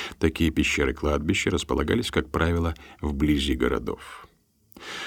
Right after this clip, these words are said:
О погребении Иисуса повествуют все четыре евангелиста. Версии Матфея и Марка по-прежнему достаточно близки. Матфей.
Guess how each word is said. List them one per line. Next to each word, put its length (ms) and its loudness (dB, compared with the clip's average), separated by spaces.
О 120 8
погребении 600 12
Иисуса 640 8
повествуют 720 8
все 300 6
четыре 640 4
евангелиста. 840 2
Версии 340 10
Матфея 460 6
и 20 6
Марка 400 2
по-прежнему 760 4
достаточно 760 -2
близки. 640 -8
Матфей. 500 -2